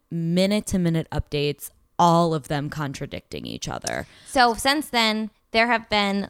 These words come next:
Speaker 2: like, a, he-, it's been basically a, "He did this," "No, she did this."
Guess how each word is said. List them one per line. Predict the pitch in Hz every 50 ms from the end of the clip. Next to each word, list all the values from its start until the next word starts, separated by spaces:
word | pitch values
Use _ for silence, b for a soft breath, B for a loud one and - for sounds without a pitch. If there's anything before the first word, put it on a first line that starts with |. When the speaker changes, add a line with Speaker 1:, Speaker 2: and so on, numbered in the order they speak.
| - -
Speaker 2:
like, | 202 202 190 - -
a, | 196
he-, | 190 - - - -
it's | - 196 -
been | - - 220 208 208 196
basically | - 202 202 196 - - 190 - - 180 180 175 175
a, | 175 170 170 165 160 165 160 - - - _ _ _ _ _ _ _ _
"He | - - - 233 240 226
did | 196 226 214 202 208 -
this," | 196 190 185 185 190 - 175 180 -
"No, | 202 190 185 190
she | 185 - - - 208 196
did | 196 185 185 185 - _
this." | - 175 175 165 165 175 175 - - - - -